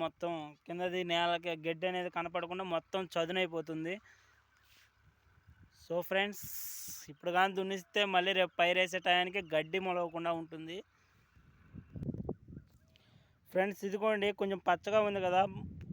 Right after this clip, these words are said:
పశువులు మేయడానికి బాగుంటుంది. వర్షం పడింది కాబట్టి పశువుల మేతకి ఇబ్బంది ఉండదు. అదిగోండి, అక్కడ దూరంగా మేస్తున్నాయి కదా బర్రెలు, బర్రెలు అలా మేస్తూ ఉంటాయి. అదిగోండి,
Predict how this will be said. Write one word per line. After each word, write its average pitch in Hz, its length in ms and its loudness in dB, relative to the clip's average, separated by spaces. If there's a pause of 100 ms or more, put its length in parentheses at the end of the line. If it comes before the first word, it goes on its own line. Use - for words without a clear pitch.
(440)
పశువులు 208 420 0
మేయడానికి 196 460 4 (120)
బాగుంటుంది. 185 640 2 (1200)
వర్షం 190 300 0
పడింది 190 280 2
కాబట్టి 180 340 2 (140)
పశువుల 202 400 2
మేతకి 185 320 2
ఇబ్బంది 190 300 0 (100)
ఉండదు. 170 260 -2 (120)
అదిగోండి, 175 380 -2
అక్కడ 170 160 -2 (120)
దూరంగా 180 400 0
మేస్తున్నాయి 175 540 -2
కదా 147 200 2
బర్రెలు, 160 320 -2 (2750)
బర్రెలు 180 360 2
అలా 180 120 8 (120)
మేస్తూ 175 300 -4 (100)
ఉంటాయి. 147 360 -2 (220)
అదిగోండి, 170 400 -4